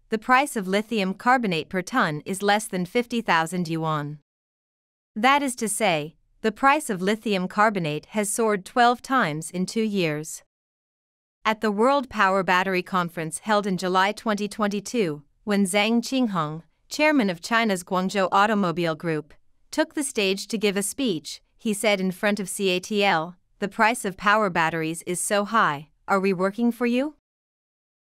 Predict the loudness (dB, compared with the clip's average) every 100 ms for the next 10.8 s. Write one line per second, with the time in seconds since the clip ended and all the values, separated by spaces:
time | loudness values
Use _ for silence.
0 | _ 0 4 4 4 2 4 2 2 -2
1 | -4 -4 -6 _ -6 0 2 2 2 0
2 | -2 -2 0 0 -2 -2 2 0 -2 _
3 | _ -2 0 -2 -4 -2 -2 -2 -10 -16
4 | _ -6 -4 -2 -2 -4 -12 _ _ -2
5 | 0 -2 -2 0 0 0 -6 -2 0 4
6 | 4 2 -2 -2 -2 0 -2 -6 -6 -2
7 | 0 0 -2 0 0 0 -2 -2 -2 0
8 | -2 -2 -6 -6 -12 _ -4 -2 -2 0
9 | 0 0 0 2 2 0 -6 0 0 0
10 | -2 -2 -2 -4 -4 -8 -8